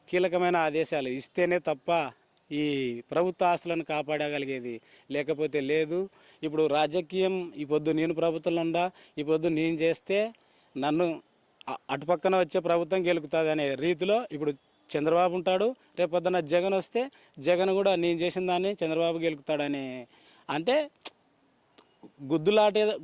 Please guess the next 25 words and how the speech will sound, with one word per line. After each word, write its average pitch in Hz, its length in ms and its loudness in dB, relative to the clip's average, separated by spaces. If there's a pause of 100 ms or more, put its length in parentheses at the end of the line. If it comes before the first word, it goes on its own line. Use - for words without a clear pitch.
కొట్లాడే 202 460 2
విషయంలోన 190 800 0
ఏకపక్షం 190 540 0
ఉంటుంది, 185 300 -2
కానీ 175 440 -2 (340)
ఐకమత్యంలో 202 600 2
మాత్రం 196 500 -2 (120)
ఇద్దరు 156 540 2 (240)
అన్నదమ్ములుగానే 185 880 0 (320)
వైసీపీ, 170 480 -2
టీడీపీ 170 480 -2
ఏ 190 280 -2
పార్టీ 202 320 2
అధికారంలో 185 500 2
ఉన్నాయని 165 320 0
వాళ్ళు 170 240 0
అన్నదమ్ములుగానే 180 560 0
ఉంటారు, 156 280 -4
కానీ 180 280 -6 (460)
ప్రజల్ని 165 360 2
మాత్రమే 196 720 0 (420)
తప్పుదోవ 160 440 2
పట్టిస్తారు, 165 540 -4 (360)
ప్రజల్ని 165 360 2
మాత్రమే 175 720 0